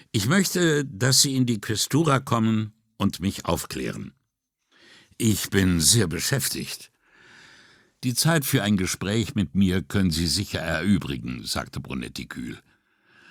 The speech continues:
„Also, ich weiß nicht, Signore“, beharrte sie. „Das würde die Sache vereinfachen“, meinte Brunetti.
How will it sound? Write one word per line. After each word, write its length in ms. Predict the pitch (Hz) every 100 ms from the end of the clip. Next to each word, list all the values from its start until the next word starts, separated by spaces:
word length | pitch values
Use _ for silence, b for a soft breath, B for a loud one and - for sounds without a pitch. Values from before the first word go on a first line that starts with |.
| b b
„Also, 420 | 90 95 78 90
ich 160 | 80 -
weiß 280 | 104 113 -
nicht, 180 | 113 -
Signore“, 560 | 95 82 73 69 64 - -
beharrte 440 | 58 - 65 69
sie. 260 | 57 62 - b b b b b b b b b b
„Das 220 | - 104 131
würde 260 | 175 170
die 160 | 151 151
Sache 300 | 139 135 147
vereinfachen“, 720 | 147 160 156 110 78 - 67
meinte 280 | 62 64 -
Brunetti. 600 | - 65 62 - -